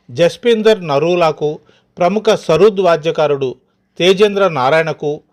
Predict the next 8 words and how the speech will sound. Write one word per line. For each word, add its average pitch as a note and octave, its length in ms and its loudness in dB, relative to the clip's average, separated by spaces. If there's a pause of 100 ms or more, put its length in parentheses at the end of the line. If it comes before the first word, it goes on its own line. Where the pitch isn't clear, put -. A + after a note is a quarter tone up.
(400)
పద్మశ్రీ G#3 520 0
పురస్కారం E3+ 520 0
లభించింది. C3+ 560 -4 (720)
తేజేంద్ర F#3+ 720 0
బెంగాలీ D#3 480 -2
చిత్రాలకు E3 500 -4
సంగీతం E3 440 -6
సమకూర్చారు. C3+ 640 -4